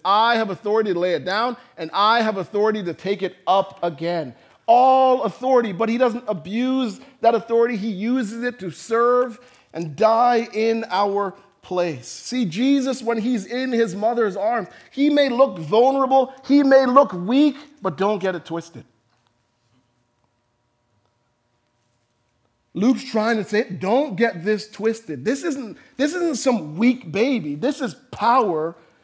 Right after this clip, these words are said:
in her arms." See, while, check this out.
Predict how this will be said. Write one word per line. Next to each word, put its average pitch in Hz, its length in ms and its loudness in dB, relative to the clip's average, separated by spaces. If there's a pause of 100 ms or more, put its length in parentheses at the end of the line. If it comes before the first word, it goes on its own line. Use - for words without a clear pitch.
(280)
in 240 420 2 (160)
her 208 480 0 (420)
arms." 175 760 -2 (1080)
See, 262 240 0
while, 254 600 2
check 311 240 -8
this 226 140 -8
out. - 220 -8